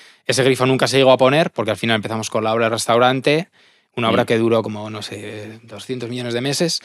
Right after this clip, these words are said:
Speaker 1: Y al final, pues, nos pusimos a hacer latas porque, bueno, la gente con la que lo probábamos le molaba y tal, y fue como, "Joder, pues igual tiene sentido, eh, sacarlo al resto de, de gente".
Speaker 2: Ujú.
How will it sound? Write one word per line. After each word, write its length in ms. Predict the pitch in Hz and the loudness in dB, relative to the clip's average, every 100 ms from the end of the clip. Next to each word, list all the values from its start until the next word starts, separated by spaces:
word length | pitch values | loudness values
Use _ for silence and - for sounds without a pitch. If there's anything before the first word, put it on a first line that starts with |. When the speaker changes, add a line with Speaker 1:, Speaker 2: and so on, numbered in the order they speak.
| - - - _ - | -14 -20 -20 _ 0
Speaker 1:
Y 140 | 127 | 4
al 120 | 120 | 4
final, 280 | 110 113 117 | 4 0 2
pues, 140 | 123 | 0
nos 80 | 110 | 0
pusimos 260 | 117 110 117 | -2 -2 -2
a 60 | |
hacer 180 | 113 117 | -2 0
latas 480 | 120 127 156 170 - | 2 4 2 0 -6
porque, 540 | - 104 107 104 101 101 | -8 -8 -6 -4 -4 -4
bueno, 220 | 117 113 - | -4 -6 -4
la 120 | 120 | -2
gente 220 | 135 131 | 0 4
con 100 | 127 | 6
la 120 | 123 | 6
que 120 | 123 | 4
lo 460 | 123 127 123 123 120 117 | 6 6 8 6 4 0
probábamos 560 | 127 117 127 135 135 127 | 0 4 4 4 2 0
le 100 | 123 | 0
molaba 420 | 123 135 160 160 | 0 0 2 0
y 60 | 151 | 2
tal, 220 | 170 180 | 2 2
y 320 | 123 110 104 | -2 -2 -4
fue 160 | - 117 | -6 -6
como, 200 | 117 98 | -6 -4
"Joder, 220 | - 117 | -2 -2
pues 360 | 104 101 - 120 | -2 -6 -6 -6
igual 180 | 104 113 | -6 0
tiene 160 | 135 | 0
sentido, 880 | - 117 104 117 113 113 113 110 110 - _ _ _ _ _ | 0 -4 -2 0 2 4 4 2 0 -8 _ _ _ _ _
eh, 640 | 127 113 110 107 104 104 101 | -6 -2 0 0 -2 -4 -8
sacarlo 440 | - 104 107 107 | -4 -2 2 2
al 80 | 101 | 0
resto 260 | 104 - 104 | -2 -6 -4
de, 260 | 101 101 | -4 -6
de 300 | 95 98 95 | -8 -10 -12
gente". 280 | 98 147 120 | -8 -6 -6
Speaker 2:
Ujú. 180 | 98 135 | -8 -12